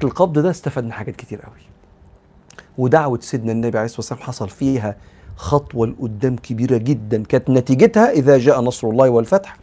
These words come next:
ورأيت الناس يدخلون في دين الله أفواجا". وكانت بداية نصرة كبيرة جدًا، وكأنها، يعني، عارف لما تقول دي آخر الأحزان، كأنها كانت آخر الصعوبات، يعني، في عند الناس. لكن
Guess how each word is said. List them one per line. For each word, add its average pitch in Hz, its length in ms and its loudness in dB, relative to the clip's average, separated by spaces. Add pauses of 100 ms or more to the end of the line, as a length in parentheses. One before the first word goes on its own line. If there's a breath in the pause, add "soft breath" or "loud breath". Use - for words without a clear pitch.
(320 soft breath)
ورأيت 135 400 -2
الناس 117 340 -4
يدخلون 110 520 -6
في 107 140 -10
دين 104 260 -8
الله 104 280 -8
أفواجا". 95 340 -10 (480 soft breath)
وكانت 180 520 4
بداية 143 540 4 (120)
نصرة 147 460 0
كبيرة 214 480 4
جدًا، 143 480 4 (360 soft breath)
وكأنها، 160 580 4
يعني، 170 180 2
عارف 185 240 6
لما 143 140 6
تقول 160 160 0
دي 165 180 2
آخر 170 180 4
الأحزان، 151 460 2
كأنها 151 240 0
كانت 175 180 -2 (180)
آخر 202 360 6 (480 soft breath)
الصعوبات، 139 600 4
يعني، 143 180 2
في 120 200 -2
عند 143 240 4
الناس. 117 380 -4
لكن 117 160 -6